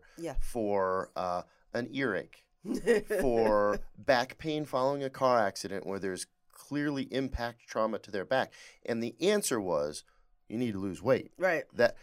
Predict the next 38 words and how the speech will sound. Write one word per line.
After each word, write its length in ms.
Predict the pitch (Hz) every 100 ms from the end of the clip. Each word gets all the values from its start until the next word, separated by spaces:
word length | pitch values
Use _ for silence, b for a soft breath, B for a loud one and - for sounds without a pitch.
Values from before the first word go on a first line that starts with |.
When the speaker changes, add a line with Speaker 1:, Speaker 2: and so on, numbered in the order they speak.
| b
Speaker 2:
now, 440 | 123 165 - - - -
I, 120 | 117
I 80 | 127
do 180 | 123 160
wanna 240 | 156 147 -
ask 360 | 180 175 -
this 240 | - 64 90
in 120 | 92
the, 80 | 90
in 100 | 107 107
these 160 | 107
cases 260 | - 110 92
before 320 | 85 - 107
I 60 | 101
get, 220 | 98 69
um, 180 | 101 - 65
you 100 | 101
know 80 | 98
what? 240 | 110 123
Before 280 | - - 110
I 60 | 104
start, 340 | - 104 -
ask 240 | 69 98 104
my 80 |
first 260 | 87 120 123
question, 260 | 123 127 110
I'm 60 |
gonna 120 | 104
go 140 | 98 98
on 120 | 101
to 80 | 98
this 200 | 117 -
one. 160 | 78 - B B B B _ _ _ _ _ _ _
In, 340 | - 156 165 165
in 200 | 147 185
the 60 | 180
cases 580 | - 151 147 117 90 -
here, 380 | 90 78 76